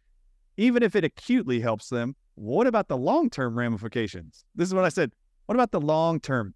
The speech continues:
cancer risk in the future? All right, and this is what I would say. We already know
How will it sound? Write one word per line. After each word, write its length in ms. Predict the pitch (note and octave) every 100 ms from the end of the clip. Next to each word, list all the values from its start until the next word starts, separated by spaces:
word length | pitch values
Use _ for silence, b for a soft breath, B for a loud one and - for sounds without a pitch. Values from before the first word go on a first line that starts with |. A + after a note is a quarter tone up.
| _ -
cancer 440 | B2 C3+ - G2+
risk 280 | G#2 F#2+ -
in 100 | G#2
the 80 | F#2+
future? 500 | A#2 G#2+ G2+ G#2+ - _ _ _ _ _ _ _ _ -
All 140 | B2 C#3+
right, 100 | C#3+
and 100 | D#3
this 160 | D#3+
is 60 | E3+
what 280 | D#3+ E3 D#3+
I 100 | D#3+
would 100 | D3+
say. 260 | F3 B2 _ _
We 120 | E3+ G3
already 240 | A#3+ C4
know 380 | F#3+ F3+ G3+